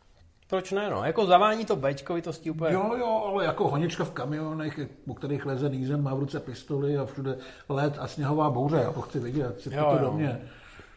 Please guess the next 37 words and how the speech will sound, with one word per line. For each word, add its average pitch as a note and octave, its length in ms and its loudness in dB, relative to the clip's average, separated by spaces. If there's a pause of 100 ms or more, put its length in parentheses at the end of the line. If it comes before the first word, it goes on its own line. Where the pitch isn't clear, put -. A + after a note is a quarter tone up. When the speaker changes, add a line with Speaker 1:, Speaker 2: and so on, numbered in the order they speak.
(120)
Speaker 1:
Ten F3 220 2
Neeson, E3+ 320 2
co E3 140 -2
říkal, D3 260 2
že D3+ 60 -4
už C#3+ 100 -8
nebude C#3+ 200 -2
hrát C#3+ 120 4
v C#3+ 60 -6
akčních C3 280 -12
filmech. A#2 220 -12
Speaker 2:
Přesně, B2+ 360 -4
no. G#2+ 60 -6 (640)
Speaker 1:
No G3 60 8
jo, A#3+ 120 10
no, D#3 240 2 (220)
stane D#3+ 300 0
se. C3 180 -8 (300)
Speaker 2:
Ale E3 220 2
hraje G#3+ 300 10 (240)
ve C#3 220 2
dvou G3+ 260 6
příští - 360 -6
rok. A#2 180 -4 (380)
Speaker 1:
Právě. B2 440 6 (1200)
No C#3 160 2
jo, E3 220 6
ve F#3 80 2
dvou B3 220 0
vlastně, D#3+ 360 -4
vidíš E3 320 -10
to. A2 260 -4
Máme C3 200 -4
tady D3+ 160 2
ještě C#3 220 0
The C#3+ 120 2
Marksman. C#3 720 0